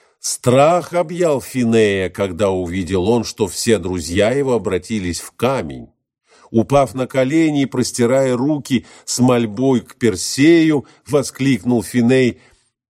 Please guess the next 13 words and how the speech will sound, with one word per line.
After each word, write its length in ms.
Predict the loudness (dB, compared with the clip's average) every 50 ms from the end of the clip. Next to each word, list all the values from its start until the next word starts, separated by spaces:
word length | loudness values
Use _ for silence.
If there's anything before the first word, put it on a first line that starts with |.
| _ _
«Ты 240 | 2 2 4 2 0
победил, 1040 | -2 0 2 2 2 2 2 -4 -4 -4 -4 -2 0 0 2 4 4 2 2 0 -2
Персей! 920 | -2 -2 -2 -2 -2 -6 -8 -6 -2 0 0 0 0 -2 -8 -10 -14 _ _ _ _ _ _ _ _ _ _
О, 380 | 2 4 4 4 4 2 0 -2
спрячь 560 | -6 -6 -4 0 2 4 4 4 2 0 -2
скорее 440 | -8 -6 -2 0 0 2 2 2 2
ужасную 720 | 0 0 0 0 2 2 2 0 -4 -6 -4 -4 -4 -4
голову 480 | -2 0 0 2 2 0 0 0 0
Медузы, 600 | 0 0 0 0 0 0 0 0 0 2 2 2
молю 420 | 4 4 4 2 0 0 -2 -4 -4
тебя, 280 | -4 -4 -2 -2 -2
спрячь 680 | -2 -4 -8 _ -2 0 0 0 0 -2 -4 -6 -10 -12
ее! 500 | -10 -8 -6 -6 -4 -2 -2 -2 -2 -4